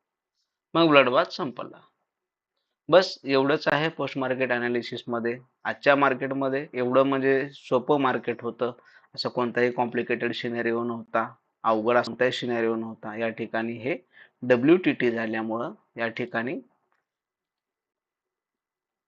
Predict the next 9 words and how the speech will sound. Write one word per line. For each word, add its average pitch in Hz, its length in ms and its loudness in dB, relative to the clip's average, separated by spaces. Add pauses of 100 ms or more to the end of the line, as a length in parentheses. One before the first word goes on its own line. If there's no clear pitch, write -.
(720)
निफ्टी 156 500 2
परत 127 320 0
इथून 120 360 -6
अपसाईडला 117 580 -2 (100)
गेलेली 113 420 -4
आहे. 110 180 -8
बस 185 280 -4
सिंपल 135 420 0
आहे. - 200 -8